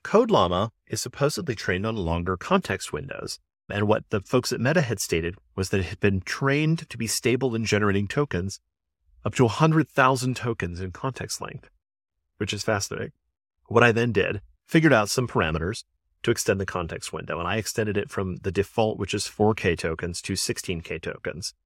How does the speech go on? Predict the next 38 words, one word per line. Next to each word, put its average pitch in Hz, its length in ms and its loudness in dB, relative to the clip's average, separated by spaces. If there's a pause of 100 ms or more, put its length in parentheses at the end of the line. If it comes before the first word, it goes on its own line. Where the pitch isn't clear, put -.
(200)
In 127 120 6
order 147 160 8
to 127 80 2
do 135 200 2
this, 110 340 4
as 98 100 -6
far 107 220 4
as 104 100 2
I 92 140 2
can - 120 -8
tell, 90 440 -2 (200)
you 90 140 -4
have 101 260 -2
to 90 120 -2
specify 95 600 0
that 92 140 -2
you 101 100 -2
want 98 160 -2
to 90 160 -6
compress - 600 -2
the 95 120 -4
positional 95 560 -4
embeddings. 85 460 -2
So - 220 -2
I 82 80 0
set 90 240 -2
a 82 160 -4
positional 87 440 -4
embedding 87 380 -4
compression 90 460 -4
of 82 60 -6
four-to-one, 76 580 0 (640)
and 104 200 -2
then 120 400 2 (280)
I 98 120 2
retested 101 520 0
with 90 140 -8
that. 85 240 -2